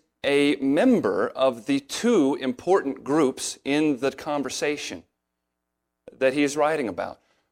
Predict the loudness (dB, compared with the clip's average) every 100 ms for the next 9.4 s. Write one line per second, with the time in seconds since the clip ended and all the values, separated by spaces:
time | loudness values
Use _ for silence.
0 | _ -2 0 0 0 0 4 4 2 -2
1 | 0 0 -2 -4 -8 -2 0 0 -2 -10
2 | -16 -16 -16 _ _ -4 -2 2 2 2
3 | -4 -4 -4 -2 -2 -4 -10 _ _ -2
4 | -2 0 2 2 4 2 2 -2 -2 -2
5 | -2 -4 -2 0 -2 -4 -4 -6 -2 -2
6 | 0 -2 -8 -16 _ -2 0 2 2 0
7 | -2 -4 -4 0 2 4 2 0 -4 -6
8 | -4 -2 -2 -2 -2 0 -2 -4 -2 0
9 | 0 -2 -8